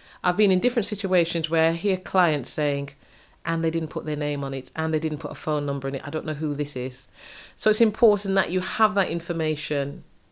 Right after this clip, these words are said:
website, phone number, email, your name, band name, and that it is a demo. And of course, you know, the name of the tracks can be fitted on there.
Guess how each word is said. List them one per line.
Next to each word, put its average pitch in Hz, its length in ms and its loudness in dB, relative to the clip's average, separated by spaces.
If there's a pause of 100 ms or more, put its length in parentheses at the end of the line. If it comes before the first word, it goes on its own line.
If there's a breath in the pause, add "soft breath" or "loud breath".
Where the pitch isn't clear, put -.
(140)
website, 175 760 2
phone 185 480 4
number, 147 580 0
email, 151 640 0
your 175 320 6
name, 143 360 2
band 170 360 4
name, 143 380 -2 (360 loud breath)
and 208 200 6
that 220 160 6
it 214 140 0
is 185 120 2
a 180 60 2
demo. 135 640 2 (640 loud breath)
And 208 140 4
of 214 80 2
course, 208 540 4 (140)
you 214 140 4
know, 185 140 10
the 175 80 4
name 185 320 6
of 180 80 2
the 175 40 2
tracks 185 340 0
can 170 140 -2
be 160 80 -2
fitted 156 380 -2
on 156 160 0
there. 135 300 -4